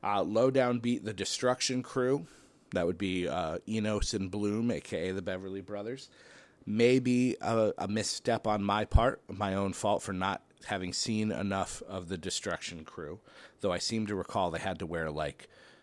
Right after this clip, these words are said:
the construction vests and hard hats, which if that's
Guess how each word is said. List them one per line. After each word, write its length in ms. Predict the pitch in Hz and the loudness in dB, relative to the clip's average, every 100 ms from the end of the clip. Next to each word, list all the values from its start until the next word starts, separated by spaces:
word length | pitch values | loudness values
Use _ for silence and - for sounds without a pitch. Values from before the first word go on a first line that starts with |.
| _ - | _ -10
the 400 | 85 73 71 65 | -4 -4 -4 -6
construction 880 | - 98 - 107 92 - 90 82 76 - 73 - _ _ - _ - | -10 -8 -4 -2 -2 -4 -4 -6 -10 -16 -20 -20 _ _ -20 _ -16
vests 480 | 90 87 85 - - | -10 -2 -2 -2 -4
and 120 | 85 | -4
hard 280 | - 107 92 | -2 -2 -2
hats, 420 | 85 73 - - | -4 -6 -6 -8
which 220 | 87 - | -6 -6
if 120 | 90 - | -6 -4
that's 360 | 110 - - | -4 -4 -8